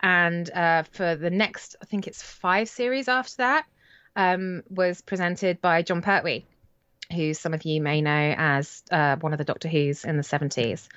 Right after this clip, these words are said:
And, uh, yeah, I've been blind watching those with my community as we try and serve, so, solve the murders or the crimes, 'cause occasionally it's been a, a theft,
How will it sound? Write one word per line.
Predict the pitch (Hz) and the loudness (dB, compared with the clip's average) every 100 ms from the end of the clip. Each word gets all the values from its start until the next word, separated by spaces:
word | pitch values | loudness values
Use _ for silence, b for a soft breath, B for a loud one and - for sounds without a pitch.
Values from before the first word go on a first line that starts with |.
| B B B B | B B B B
And, | 226 220 226 226 233 - | 2 4 4 2 0 0
uh, | 220 208 214 | 0 0 -2
yeah, | 262 254 - | 0 0 0
I've | 208 233 | -2 -2
been | 247 226 | -6 -4
blind | 214 214 214 | -2 -2 -4
watching | - 214 | -6 -4
those | 190 190 | -4 -6
with | 185 | -4
my | 180 | -4
community | 190 190 180 - 175 | -4 -2 -2 -2 0
as | 175 180 - | 2 0 -2
we | 185 | -8
try | - 196 | -4 -4
and | 185 | -4
serve, | - 185 180 - | -2 0 -2 -4
so, | - 180 - | -2 -2 -2
solve | - 190 185 | 0 0 2
the | |
murders | 175 185 135 131 - | 2 2 0 -4 -6
or | 165 | -6
the | 156 | -6
crimes, | - 156 135 135 - | -2 0 0 -2 -6
'cause | - - | -12 -12
occasionally | - - 165 143 131 | -6 -4 -2 -2 -4
it's | - | -4
been | 147 | -6
a, | - - | -6 -4
a | 151 | -4
theft, | - 120 - - | -2 -4 -4 -10